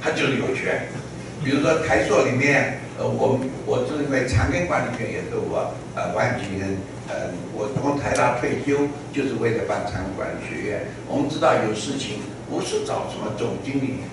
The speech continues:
协理，呃，这些人，找谁？找王瑞瑜。王瑞瑜只是管理中心副主任哎，可是他每天可以跟董事长见面一块吃饭啊，而且他讲的话算数哎。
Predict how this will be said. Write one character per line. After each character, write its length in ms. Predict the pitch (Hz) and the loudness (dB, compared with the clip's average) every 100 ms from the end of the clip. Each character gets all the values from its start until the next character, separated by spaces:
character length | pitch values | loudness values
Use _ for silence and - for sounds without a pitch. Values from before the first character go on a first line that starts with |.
| - | -4
协 400 | - 117 131 143 | -2 2 6 6
理， 260 | 139 120 - - 113 | 4 -2 -8 -8 -2
呃， 160 | 110 | 0
这 180 | 110 113 | 0 0
些 240 | 110 - | 0 0
人， 160 | 98 95 - - | 0 -4 -6 -6
找 180 | - 127 135 | 0 2 4
谁？ 160 | 139 | 4
找 140 | - - | 2 2
王 220 | 113 117 | 2 0
瑞 80 | 117 | 0
瑜。 280 | 95 92 101 - - - - - - - - - - - - - | -2 -4 -6 -8 -10 -12 -12 -12 -8 -8 -6 -8 -4 -4 -4 -4
王 140 | 117 120 | 2 4
瑞 100 | 117 | 4
瑜 120 | 113 117 | 2 0
只 80 | - | -2
是 220 | 123 - - - - - | -2 -2 -2 -8 -12 -2
管 220 | 151 170 | 4 4
理 40 | 185 | 4
中 120 | 175 | 4
心 80 | 185 | 6
副 200 | 180 208 | 4 2
主 200 | - 113 - | 0 0 2
任 260 | 320 - | 4 4
哎， 240 | - - - - - - - - - | 0 -2 -6 -10 -14 -14 -14 -10 0
可 100 | 151 | 2
是 200 | 160 - | 4 2
他 260 | - 135 | 2 0
每 160 | 127 - | 2 0
天 220 | 147 143 | 2 2
可 60 | 139 | 2
以 100 | 135 | 2
跟 180 | 127 127 | 2 0
董 320 | 120 120 - | 0 -2 -4
事 80 | - - | -6 -6
长 120 | - - | -4 0
见 180 | 127 - | 0 0
面 140 | 113 | -2
一 20 | |
块 180 | - 107 | 0 -2
吃 160 | - 113 - | -2 -4 2
饭 260 | - - | 2 2
啊， 180 | - - - - - | -2 -4 -8 -10 -4
而 60 | |
且 200 | - 147 | 0 2
他 180 | - - | 4 4
讲 220 | - - | 4 2
的 80 | 113 | 0
话 220 | 117 - - | 2 2 2
算 160 | 117 117 | 2 2
数 220 | - - | -2 0
哎。 100 | - | 0